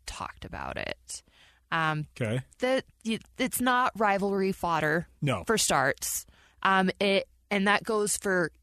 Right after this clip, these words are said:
Speaker 1: either way.
Speaker 2: Sure.
Speaker 1: Uh, if it's a B Y U player, uh, Utah player, whatever, like, it, it, just don't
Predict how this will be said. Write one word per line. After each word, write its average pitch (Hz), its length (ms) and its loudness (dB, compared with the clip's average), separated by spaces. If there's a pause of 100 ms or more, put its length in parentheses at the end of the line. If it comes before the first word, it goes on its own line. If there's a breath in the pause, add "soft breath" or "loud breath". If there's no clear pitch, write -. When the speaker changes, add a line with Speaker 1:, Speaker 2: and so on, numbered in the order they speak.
Speaker 1:
either 233 320 2
way. 165 360 0 (280)
Speaker 2:
Sure. - 200 0
Speaker 1:
Uh, 175 120 4
if - 180 0
it's 175 120 -2
a 196 80 0
B 208 160 -2
Y 196 180 2
U 196 180 0
player, 208 560 0 (680 loud breath)
uh, 180 460 0
Utah 196 360 -2
player, 175 500 0
whatever, 170 720 0 (300)
like, 165 280 -4
it, 208 200 -2 (140)
it, 160 260 -2 (220)
just 214 200 -4 (140)
don't 208 420 2